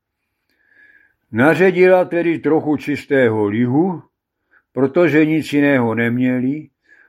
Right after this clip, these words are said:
a potom odešla do svého pokojíku. Páter Bula si přisedl k Malému a řekl mu to, co mu radil jaroměřický pan farář.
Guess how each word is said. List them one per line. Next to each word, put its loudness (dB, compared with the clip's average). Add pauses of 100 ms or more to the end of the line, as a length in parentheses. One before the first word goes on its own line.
(240)
a -4
potom 2
odešla 0
do -2
svého -2
pokojíku. -6 (1600)
Páter 4
Bula 2
si -10
přisedl -4
k -12
Malému -4 (680)
a 4
řekl 0
mu -4 (160)
to, 0 (840)
co 2
mu 4
radil 2
jaroměřický -2
pan -6
farář. -8